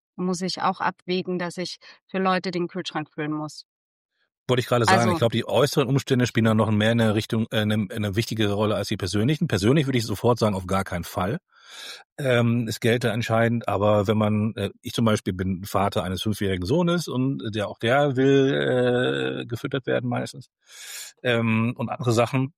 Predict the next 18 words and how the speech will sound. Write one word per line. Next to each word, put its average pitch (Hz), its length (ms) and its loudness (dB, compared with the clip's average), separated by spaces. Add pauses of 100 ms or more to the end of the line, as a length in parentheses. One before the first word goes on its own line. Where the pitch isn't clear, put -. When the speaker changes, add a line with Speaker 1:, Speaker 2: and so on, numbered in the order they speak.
(160)
Speaker 2:
ähm, 123 480 2 (140)
sch-, - 220 -10 (200)
shiftet - 420 -4
sich - 140 -6
die 113 80 -6
Priorität 110 480 -2
schon 92 100 -2
so 87 60 -2
ein 82 40 -4
bisschen. 85 280 -4
Wenn 95 100 0
dann 104 140 0
irgendwie 104 180 0
eine 104 120 0
Sache 104 220 -2
kommt, 113 240 0
ein 98 40 -2
Steady-Job 110 520 0